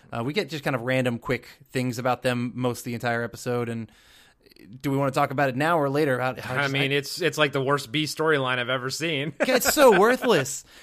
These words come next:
Speaker 1: It does not, it's not needed. Like, I'd be just, I'd probably like the episode better if it was just, like, that limo drive and it had that intention the entire time.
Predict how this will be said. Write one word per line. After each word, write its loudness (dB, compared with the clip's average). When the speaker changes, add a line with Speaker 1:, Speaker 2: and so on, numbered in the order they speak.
Speaker 1:
It 0
does -2
not, 0
it's -10
not -2
needed. -2
Like, -2
I'd 0
be -6
just, -6
I'd -2
probably 0
like 0
the -4
episode -4
better 0
if -4
it -4
was -4
just, -4
like, -4
that -2
limo 2
drive -2
and -6
it -4
had -2
that -2
intention -6
the -6
entire -6
time. -10